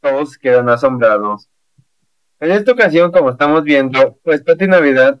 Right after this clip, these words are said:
revela por qué no ganó y, pues, no llegó a la final de MasterChef Celebrity, que fue el otro año, si mal no recuerdo, fue esa edición, creo,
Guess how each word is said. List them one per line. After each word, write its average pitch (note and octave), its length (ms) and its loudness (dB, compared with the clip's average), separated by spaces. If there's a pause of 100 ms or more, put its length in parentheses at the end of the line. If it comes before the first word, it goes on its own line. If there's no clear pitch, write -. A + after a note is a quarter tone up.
revela E3 600 2
por D3+ 200 -12
qué D3+ 100 -4
no D3+ 160 2
ganó D3 540 2
y, F#3 240 -4
pues, C#3+ 200 -4
no C3 120 0
llegó C3+ 360 2
a C#3+ 60 -2
la B2 180 2
final B2+ 340 -4
de C3 80 -2
MasterChef B2 720 -2 (380)
Celebrity, E3+ 920 -2
que A#2 180 -10
fue B2 220 0
el C3 80 2
otro C#3+ 260 0
año, B2 260 -2
si D#3+ 120 -6
mal A#2 160 -6
no B2 80 0
recuerdo, C3 580 -2
fue B2 140 0
esa B2+ 100 -4
edición, C#3+ 560 0 (300)
creo, D3+ 680 0